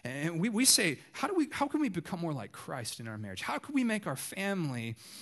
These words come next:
less selfish? How can we serve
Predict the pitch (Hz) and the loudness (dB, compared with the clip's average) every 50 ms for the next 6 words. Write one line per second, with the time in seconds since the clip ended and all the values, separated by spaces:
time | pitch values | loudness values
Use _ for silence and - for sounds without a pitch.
0 | - - - - 135 143 165 160 - - - - 175 156 175 - - 107 - - | -16 -14 -8 -2 2 6 6 6 8 6 6 6 6 2 2 0 -4 -6 -6 -4
1 | - - - - - - - - - - - - 240 277 - - 302 262 233 233 | -4 -4 -4 -6 -10 -16 -18 -16 -16 -6 0 2 2 4 6 4 4 6 6 4
2 | 226 208 - - - - - 247 240 240 233 220 202 185 175 151 | 4 6 6 6 6 4 4 6 6 8 8 8 6 6 4 0